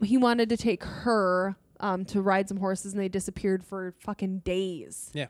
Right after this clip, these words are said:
Speaker 1: Days. And the parents didn't file any charges against him, nothing. And then he, like, manipulated this girl thinking that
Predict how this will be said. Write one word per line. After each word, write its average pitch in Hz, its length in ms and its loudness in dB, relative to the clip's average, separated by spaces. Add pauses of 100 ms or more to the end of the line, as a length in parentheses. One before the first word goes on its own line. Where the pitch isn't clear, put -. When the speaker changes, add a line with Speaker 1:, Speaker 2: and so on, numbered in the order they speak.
(360)
Speaker 1:
Days. 254 400 4
And 247 120 0
the 247 80 4
parents 240 440 0
didn't 240 260 -2 (160)
file 233 400 4
any 226 160 2
charges 208 460 2
against 208 340 -2
him, 214 240 0
nothing. 196 680 -2 (480)
And 254 160 2
then 254 100 4
he, 233 340 0
like, 214 200 -2
manipulated 214 680 0
this 196 160 -2
girl 196 500 2 (480)
thinking 220 340 -2
that 190 400 0